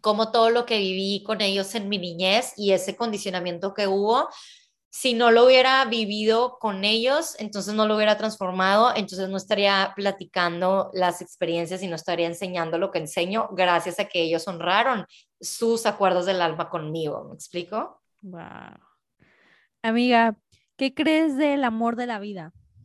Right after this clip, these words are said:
Speaker 1: Ay, creo que es demasiado bonito sa-, saber recibir la vida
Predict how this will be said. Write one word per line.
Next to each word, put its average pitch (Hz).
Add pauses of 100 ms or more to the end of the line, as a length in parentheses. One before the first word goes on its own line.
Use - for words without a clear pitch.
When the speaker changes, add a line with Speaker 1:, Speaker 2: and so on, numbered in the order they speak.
(1500)
Speaker 1:
Ay, 240
creo 226
que 220 (460)
es 208
demasiado 226
bonito 214
sa-, 214
saber 190
recibir 202
la 202
vida 202